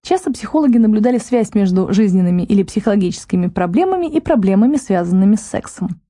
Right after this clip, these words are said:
Бывает, что мужчины с наваждением относятся к своему имиджу очень сексуального человека, и когда у них случаются некоторые небольшие проблемы, они позволяют тревоге полностью себя заполонить.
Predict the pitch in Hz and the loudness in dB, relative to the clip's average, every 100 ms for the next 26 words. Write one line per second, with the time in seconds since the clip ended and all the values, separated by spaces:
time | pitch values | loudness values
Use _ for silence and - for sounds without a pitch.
0 | _ - 240 370 - 269 254 - 320 285 | _ -2 0 0 0 2 2 0 0 0
1 | - 214 214 190 285 269 185 185 196 - | 2 0 2 2 2 2 2 0 -2 -2
2 | - 190 - 190 185 180 214 349 302 180 | -8 -10 -4 0 2 2 2 2 2 2
3 | 180 190 196 185 - - 190 151 180 185 | 0 0 0 -2 -4 -4 -2 0 -2 -2
4 | - 233 339 403 320 - _ - 330 311 | 0 2 2 0 -2 -4 _ -4 0 2
5 | 262 269 240 - 226 - 190 180 214 185 | 2 4 4 2 -2 0 0 0 0 0
6 | - 190 180 180 170 190 - 254 415 370 | 0 0 2 0 0 -2 0 0 2 2
7 | 330 269 208 196 220 226 208 185 214 233 | 0 0 0 2 0 0 0 2 2 2
8 | 220 - 185 220 202 - 175 - 185 180 | 0 0 2 2 0 -4 -6 -2 0 0
9 | - 190 190 190 185 180 - - | -2 -2 0 0 0 -2 -6 -12